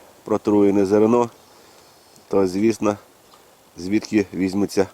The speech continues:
популяція горобців в полях? В полях і в містах горобців вже не знайти. В містах їм нічого їсти, а в полях їх просто-напросто всіх потруїли.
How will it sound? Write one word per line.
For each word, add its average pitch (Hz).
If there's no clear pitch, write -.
популяція 92
горобців 92
в 92
полях? 92
В -
полях 120
і 104
в 101
містах 90
горобців 95
вже 87
не 95
знайти. 95
В 107
містах 113
їм 101
нічого 95
їсти, 113
а 92
в 90
полях 98
їх 85
просто-напросто 92
всіх -
потруїли. -